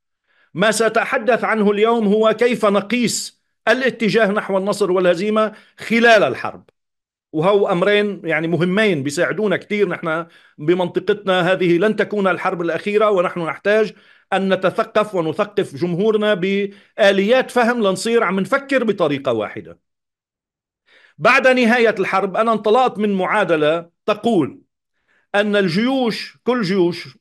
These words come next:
بما فيها القوى المقاومة اللي هي تعتبر يعني، آه، جيوش غير نظامية، لكن أن القوى المسلحة عموما، آه، لها، آه،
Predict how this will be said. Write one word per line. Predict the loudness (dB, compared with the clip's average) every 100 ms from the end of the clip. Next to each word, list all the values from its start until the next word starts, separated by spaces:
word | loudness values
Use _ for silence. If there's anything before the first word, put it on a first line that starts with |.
| -6
بما | -2 0
فيها | 2 2
القوى | 0 -2 -2 0 0
المقاومة | 0 -4 0 0 0
اللي | -2 -2 -2
هي | 0
تعتبر | -2 -2 -2 -2 -2
يعني، | -4 -6 -14 _ _ -4
آه، | -2 -2
جيوش | -4 -2 -2 0
غير | 2 2
نظامية، | 0 0 0 0 -2 -2 0
لكن | 0 -2 -2
أن | -2
القوى | -2 -2 0 0
المسلحة | 0 -2 0 0 0 -4
عموما، | -4 -2 -2 -2 -2 -6 _ _ _ _ -2
آه، | 2 2
لها، | 2 2 2 2 0 -4 _ _ _ -8
آه، | -2 0 0